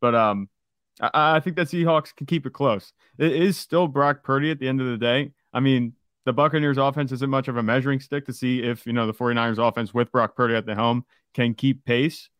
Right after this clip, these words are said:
um, with the team. So I, I think this is gonna be more of a measuring stick for the forty-niners in terms of that. Um, and I think that the Seahawks will be able to put up some points, even though the forty-niners defense is good. I think Kenneth Walker is gonna be a big reason why they would,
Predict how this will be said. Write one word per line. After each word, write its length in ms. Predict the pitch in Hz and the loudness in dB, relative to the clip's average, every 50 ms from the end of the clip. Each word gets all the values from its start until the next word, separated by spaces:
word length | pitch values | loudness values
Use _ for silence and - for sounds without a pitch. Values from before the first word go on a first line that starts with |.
| _ _ _ _ | _ _ _ _
um, 340 | - - 156 160 165 170 160 | 0 2 2 2 2 0 0
with 140 | 135 170 156 | -2 -2 -2
the 60 | 165 | -2
team. 300 | 160 - 170 175 190 196 | -4 -2 -2 0 0 -2
So 140 | 190 - 147 | 0 0 2
I, 260 | 104 139 143 139 143 | 4 4 4 2 2
I 40 | 151 | 2
think 180 | 143 165 147 143 | 0 0 -2 -2
this 120 | 160 147 | -4 -4
is 40 | - | -2
gonna 100 | 147 151 | -4 0
be 120 | 143 143 | 0 2
more 160 | 143 139 135 | 2 2 2
of 40 | 131 | 2
a 40 | 127 | 2
measuring 240 | 135 135 131 131 123 | 2 2 2 0 -2
stick 200 | - 135 131 - | -4 -6 -8 -4
for 100 | - 135 | -4 -4
the 80 | 123 | -4
forty-niners 580 | 113 - 127 123 117 113 120 123 131 131 127 120 | -4 -4 -4 -2 0 0 0 0 0 -2 -2 -4
in 100 | 123 110 | -6 -4
terms 220 | - 120 123 110 | -4 -4 -4 -4
of 60 | 110 107 | -2 0
that. 220 | 117 117 120 117 - _ _ _ _ _ _ _ | 0 0 0 0 -4 _ _ _ _ _ _ _
Um, 380 | - 107 104 104 101 101 101 - | 0 2 2 2 2 0 -2 -2
and 100 | 120 120 | 0 0
I 60 | 120 | 0
think 160 | 113 - 135 117 | 0 0 -2 -2
that 140 | 127 113 - | -2 -4 -4
the 80 | 120 | -6
Seahawks 640 | 110 - - 151 139 131 120 117 113 - - - - _ | -6 -4 0 0 2 2 2 2 0 -2 -6 -16 -20 _
will 120 | - 123 107 | -8 -4 -2
be 80 | 123 | 0
able 160 | 123 117 113 | 0 0 -2
to 60 | 104 - | -2 -2
put 140 | 135 135 | 0 0
up 100 | 131 - | 0 0
some 240 | - - 143 147 147 | 0 0 0 0 0
points, 260 | - - 117 110 101 - | 0 -2 -4 -4 -4 -4
even 120 | 123 127 | -4 -2
though 80 | 123 113 | -2 -2
the 60 | 107 | -4
forty-niners 420 | - - 127 113 113 107 107 101 | -2 -2 -2 0 0 0 -2 -4
defense 360 | - 117 104 - 104 98 92 - | -4 -8 -6 -4 -6 -6 -6 -8
is 200 | - 117 110 98 | -8 -8 -8 -6
good. 300 | - 117 110 95 90 87 - _ _ _ _ _ | -6 -4 -4 -4 -6 -8 -14 _ _ _ _ _
I 60 | 113 | -2
think 140 | 117 131 123 | -2 -2 0
Kenneth 260 | - 139 139 123 - | 2 0 0 0 0
Walker 260 | 123 123 120 117 120 | 0 0 0 0 -2
is 60 | 113 104 | -2 0
gonna 100 | 120 110 | 0 0
be 100 | 110 107 | 0 0
a 40 | |
big 180 | 95 110 113 104 | 0 0 0 0
reason 260 | 107 113 107 101 104 | 0 -2 -2 -2 -2
why 160 | 101 107 107 | 0 0 0
they 120 | 104 101 95 | 0 0 -4
would, 340 | 92 101 113 110 98 90 | -2 0 0 0 0 -2